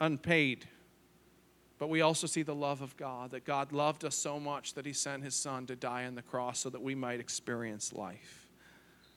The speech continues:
There's a show called Antiques Roadshow. We've probably all seen it on, uh, P B S, most, uh, popular show ever on that station.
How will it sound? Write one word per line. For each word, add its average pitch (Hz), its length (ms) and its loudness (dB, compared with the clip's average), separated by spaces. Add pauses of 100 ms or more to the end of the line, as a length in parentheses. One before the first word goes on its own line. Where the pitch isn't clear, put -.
(2500)
There's 147 160 2
a 151 100 2 (500)
show 170 380 10
called 147 280 4
Antiques 143 400 2
Roadshow. 143 460 6
We've 131 100 4
probably 135 460 6
all 127 180 6
seen 135 280 2
it 131 100 2
on, 123 240 0
uh, 117 160 -4
P 143 140 4
B 131 180 2
S, 113 460 0 (200)
most, 135 400 8 (260)
uh, 117 360 2
popular 143 380 10
show 135 220 8
ever 127 240 10
on 120 140 6
that 120 220 4 (420)
station. 131 640 6